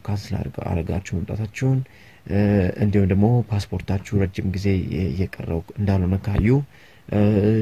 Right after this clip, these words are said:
ከዛ ውጪ፣ እ፣ ዶክመንታችሁን አይተው፣ እ፣ ትቀራላችሁ ብለው የእናንተን ዶክመንት ከገመቱ ማለት ነው እንደዛ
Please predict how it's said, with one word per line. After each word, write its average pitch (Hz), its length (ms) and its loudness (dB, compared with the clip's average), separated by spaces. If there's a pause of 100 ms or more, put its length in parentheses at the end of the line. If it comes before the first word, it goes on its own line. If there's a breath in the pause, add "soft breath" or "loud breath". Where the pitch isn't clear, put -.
(120)
ከዛ 101 240 -2 (120)
ውጪ፣ 92 200 -4 (400)
እ፣ 71 120 -4 (600 soft breath)
ዶክመንታችሁን 110 760 -2 (420 loud breath)
አይተው፣ 110 400 4 (160)
እ፣ 95 140 2 (720 soft breath)
ትቀራላችሁ 90 720 -2
ብለው 120 220 4 (180)
የእናንተን 98 480 0
ዶክመንት 104 400 -2
ከገመቱ 101 560 -6
ማለት 95 300 -4
ነው 269 120 0 (400 soft breath)
እንደዛ 110 240 4